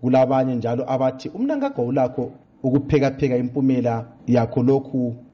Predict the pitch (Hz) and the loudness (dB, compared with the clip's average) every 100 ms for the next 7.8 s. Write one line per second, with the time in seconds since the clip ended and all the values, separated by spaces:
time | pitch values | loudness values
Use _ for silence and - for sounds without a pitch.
0 | _ 131 135 135 151 147 123 127 131 127 | _ 0 0 0 0 2 2 2 2 0
1 | 113 113 104 123 113 117 120 113 110 104 | -2 -4 -2 -2 -2 -2 0 -2 -4 -8
2 | - - 208 311 - 123 127 127 123 - | -18 -4 0 0 0 0 2 0 -2 -4
3 | 127 117 - 123 120 110 - 131 120 104 | -4 -4 -10 -6 -4 -2 -2 0 -2 -4
4 | 107 - 117 113 107 104 95 - _ 120 | -10 -4 -2 2 2 0 -6 -12 _ -2
5 | 127 233 285 131 104 98 - _ - 220 | 2 4 2 2 0 -4 -14 _ -6 -2
6 | 277 294 269 123 131 131 - - _ _ | 2 2 2 2 2 0 -4 -12 _ _
7 | - 135 139 120 107 113 110 107 | -2 2 2 2 0 0 0 -2